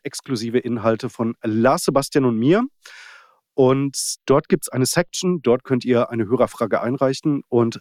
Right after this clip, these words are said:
Sebastian fischt sich da auf jeden Fall die beste Frage der Woche immer mit raus. So, und jetzt schnell rein ins erste Thema, MicroStrategy. Ich hab die Frage mitgebracht, geniales System oder Megaknall voraus? Ähm, Hintergrund,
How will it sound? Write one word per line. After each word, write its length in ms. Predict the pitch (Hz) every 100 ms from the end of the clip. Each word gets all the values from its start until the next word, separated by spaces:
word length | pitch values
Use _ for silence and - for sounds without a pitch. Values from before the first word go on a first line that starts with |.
| -
Sebastian 580 | 107 110 110 - 113 113
fischt 440 | - 131 - -
sich 220 | 110 -
da 200 | 107 101
auf 200 | - 113
jeden 180 | - 101
Fall 180 | - 104
die 80 | -
beste 400 | 98 - 107 104 - - -
Frage 480 | - - 123 135 139
der 160 | 110
Woche 240 | 104 - 120
immer 300 | 123 107 107
mit 260 | 113 -
raus. 380 | 104 87 - - _ _
So, 260 | 107 233
und 260 | 160 101 104
jetzt 200 | 120 -
schnell 180 | - 120
rein 220 | 110 117
ins 140 | 110
erste 240 | 117 - -
Thema, 320 | 156 170 175
MicroStrategy. 1200 | 123 151 - 156 143 - 139 156 143 - 135 180 - - -
Ich 160 | - -
hab 80 | -
die 80 | -
Frage 300 | 143 135 139
mitgebracht, 500 | - 143 120 139 -
geniales 420 | 123 123 139 -
System 380 | - - - 135
oder 140 | 117
Megaknall 480 | 127 127 117 123 113
voraus? 560 | 107 127 175 240 - - - - - - _ _ -
Ähm, 260 | 139 135 139
Hintergrund, 560 | 185 202 180 196 226